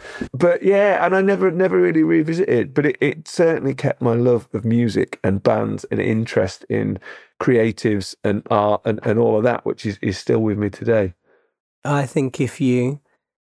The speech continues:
Speaker 2: keep it as something that was just a fond memory of something you did that you really enjoyed with your mates and stuff, and you never turned it into anything where you put any pressure on that you needed it to become something else,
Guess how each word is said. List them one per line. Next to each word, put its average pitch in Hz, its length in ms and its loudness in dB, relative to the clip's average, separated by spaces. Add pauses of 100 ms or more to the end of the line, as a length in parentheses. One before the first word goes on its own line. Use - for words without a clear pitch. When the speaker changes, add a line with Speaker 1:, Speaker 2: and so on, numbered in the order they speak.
Speaker 2:
keep 170 320 -2
it 135 160 0
as 135 140 -6
something 127 520 -4
that 113 140 -2
was 120 140 -6
just - 320 -6
a 117 100 0
fond 117 480 -2
memory 117 320 0
of 120 80 -4
something 135 260 -2
you 127 120 2
did 127 260 -2
that 120 80 -4
you 123 120 -4
really 131 200 0
enjoyed 120 400 0
with 117 120 -4
your 110 100 0
mates 120 320 -2
and 123 100 -6
stuff, - 320 -4 (380)
and 123 80 0
you 131 60 2
never 143 300 0
turned 135 420 -2
it 123 100 -2
into 127 280 -2
anything 127 320 -2
where 127 100 0
you 120 60 -2
put 127 240 -6
any 123 160 0
pressure 127 400 -4
on 113 160 0
that 110 100 -2
you 113 100 -4
needed 117 460 0
it 113 140 -2
to - 100 -16
become 120 400 -4
something 113 400 -6
else, 104 460 -4